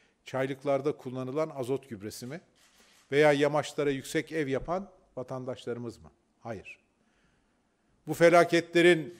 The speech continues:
birinci dereceden sorumlusu yandaşlara yaptırılan heslere, rant için ormanların katledilmesine,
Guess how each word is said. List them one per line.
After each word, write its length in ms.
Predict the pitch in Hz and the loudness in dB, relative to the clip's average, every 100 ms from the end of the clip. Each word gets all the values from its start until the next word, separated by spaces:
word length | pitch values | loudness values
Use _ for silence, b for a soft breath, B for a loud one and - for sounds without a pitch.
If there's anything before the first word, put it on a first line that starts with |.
| _ | _
birinci 360 | 139 147 147 190 | -6 -4 -4 4
dereceden 540 | 165 151 135 131 135 | 6 6 4 2 0
sorumlusu 1080 | 123 - 139 135 127 113 175 202 226 - - _ _ _ - - | 0 -2 -2 0 -4 -2 6 8 6 2 -20 _ _ _ -18 -4
yandaşlara 920 | 143 156 156 143 - 160 160 139 - _ - | -2 2 0 0 0 4 4 4 -2 _ -6
yaptırılan 640 | 139 - 135 127 127 107 | -6 -6 -8 -4 -6 -4
heslere, 560 | 139 - - 110 123 - - 139 | -4 -4 -4 -4 -6 -10 -10 -2
rant 280 | 160 156 | -2 -2
için 200 | 151 - | -8 -10
ormanların 640 | 151 139 143 143 135 135 131 | -6 -6 -6 -6 -6 -8 -8
katledilmesine, 1040 | 139 143 147 117 110 104 - 113 139 170 | -8 -6 -6 -6 -8 -10 -14 -10 -10 -10